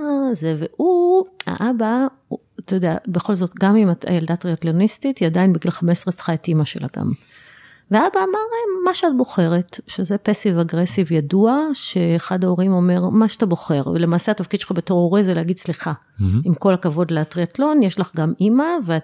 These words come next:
Speaker 1: תהיי גם אצל אימא שלך וגם אצל אבא שלך." ושמה, ה-, התחביב המשותף הזה, הטריאטלון המשותף, גרם ל-, היה, אני לא יכולה להגיד שזה היה לגמרי ניכור הורי, אבל זה מאוד התקרב לזה.
Speaker 2: מהמם.
Speaker 1: ככה שזה יכול גם להיות מסוכן.
Speaker 2: נשמע מוכר.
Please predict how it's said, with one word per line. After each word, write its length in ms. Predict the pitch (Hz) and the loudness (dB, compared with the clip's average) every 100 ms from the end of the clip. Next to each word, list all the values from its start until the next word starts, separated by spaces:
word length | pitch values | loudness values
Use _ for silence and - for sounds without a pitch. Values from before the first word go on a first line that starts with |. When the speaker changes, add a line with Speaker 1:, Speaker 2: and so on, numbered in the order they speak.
| - | -4
Speaker 1:
תהיי 240 | 180 214 | -2 -2
גם 220 | 170 175 | 0 -2
אצל 180 | 185 180 | -2 -4
אימא 160 | 165 240 | -2 -2
שלך 180 | 339 339 | -4 -8
וגם 140 | 320 339 | -8 -6
אצל 200 | 339 311 | -8 -8
אבא 140 | 294 | -6
שלך." 360 | 277 - 214 - _ _ _ _ _ - - _ 202 | -8 -8 -10 -14 _ _ _ _ _ -20 -20 _ -4
ושמה, 520 | 208 349 427 330 320 370 - | 0 0 2 0 0 -2 -2
ה-, 380 | 190 180 180 180 - - - | 0 2 0 -2 -6 -10 -10
התחביב 680 | 175 175 165 - 170 185 262 | -4 -4 -2 -2 -2 -2 2
המשותף 520 | 233 185 165 - 226 - | 2 2 -2 -6 -6 -4
הזה, 160 | 180 | -4
הטריאטלון 460 | 160 - 165 185 214 | -4 -4 -4 0 2
המשותף, 460 | 240 220 226 294 208 | 2 0 -2 -4 -4
גרם 260 | 160 170 214 | -2 2 4
ל-, 300 | 208 170 180 - _ _ _ _ | 4 2 0 -6 _ _ _ _
היה, 220 | 196 220 - | -2 0 2
אני 120 | 202 | 2
לא 40 | 220 | 2
יכולה 200 | 220 254 | 0 -2
להגיד 140 | 220 | 0
שזה 200 | 208 175 | -2 -2
היה 100 | 170 | -2
לגמרי 400 | 180 175 185 185 | 0 2 2 2
ניכור 320 | 180 254 190 | 0 0 -2
הורי, 220 | 185 214 | 0 -2
אבל 200 | 262 175 | 0 0
זה 120 | 156 165 | 2 4
מאוד 220 | 160 170 | 4 2
התקרב 440 | 175 - 151 147 - | 0 -2 0 0 -2
לזה. 240 | - - - - | -6 -10 -18 -4
Speaker 2:
מהמם. 280 | 110 92 135 | 2 4 2
Speaker 1:
ככה 240 | 175 - | 0 -2
שזה 240 | 185 180 170 | 0 0 0
יכול 240 | - 175 | 0 2
גם 100 | 165 | 4
להיות 220 | 160 160 | 4 2
מסוכן. 500 | 170 - 147 - - 123 113 110 113 | 0 -2 -6 -6 -4 -4 -4 -4 -4
Speaker 2:
נשמע 600 | 113 - 107 104 104 107 | -4 0 2 4 4 2
מוכר. 500 | 101 101 151 123 87 | 2 0 2 2 0